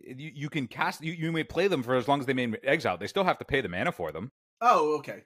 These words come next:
Speaker 2: Never mind. Well, <laughs> this
Speaker 1: And
Speaker 2: card
Speaker 1: also,
Speaker 2: is,
Speaker 1: Lavinia's,
Speaker 2: is better
Speaker 1: Lavinia's
Speaker 2: for that
Speaker 1: non-creatures.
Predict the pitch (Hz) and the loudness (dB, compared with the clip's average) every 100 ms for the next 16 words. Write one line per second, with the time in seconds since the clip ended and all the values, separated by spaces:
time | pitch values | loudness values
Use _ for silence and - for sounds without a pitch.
0 | - 175 160 120 107 - _ _ _ _ | -2 0 0 -4 -8 -16 _ _ _ _
1 | _ - - 165 175 - 180 190 _ - | _ -20 -6 2 4 2 -4 -6 _ -2
2 | 202 - - 196 202 196 185 214 170 170 | 0 4 6 8 8 6 6 6 4 6
3 | 202 233 220 208 185 170 175 - 180 104 | 8 8 8 6 8 6 6 4 0 0
4 | 98 - | -8 -12